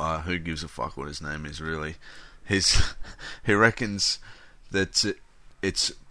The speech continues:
contrary to the claim that R eighteen plus would just be relocating the M A fifteen games and not actually allowing new ones in, you know? 'Cause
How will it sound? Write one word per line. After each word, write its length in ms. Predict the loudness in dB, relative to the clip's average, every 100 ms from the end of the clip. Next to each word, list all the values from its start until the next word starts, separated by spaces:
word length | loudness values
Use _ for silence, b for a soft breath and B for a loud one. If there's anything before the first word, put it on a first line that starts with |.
| -20 -14
contrary 720 | -2 -2 0 2 4 6 4
to 160 | 0 -2
the 120 | -2
claim 600 | -4 0 2 2 -2 -8 -2
that 160 | -2 4
R 220 | 4 6
eighteen 480 | 4 0 -2 -4 -4
plus 400 | 0 2 0 -6
would 180 | -8 -2
just 380 | -2 -2 -4
be 440 | -2 0 0 -2 -8 -20 -20 -20 -20 -12
relocating 760 | -4 0 0 -2 0 0 0 -2
the 100 | -2
M 160 | 0 0
A 120 | -2
fifteen 540 | -2 -6 -4 -6 -4
games 520 | -2 -2 -4 -8 -12 -14 b b b b -6
and 200 | -4 0
not 180 | -2 2
actually 440 | 0 0 0 0
allowing 680 | 0 0 0 2 0 -4 -10 -14
new 240 | -6 -4
ones 300 | -2 -4 -6
in, 260 | -6 -6 -10 -14 -10
you 80 | -4
know? 220 | -2 -4 -8 -6
'Cause 260 | -2 -2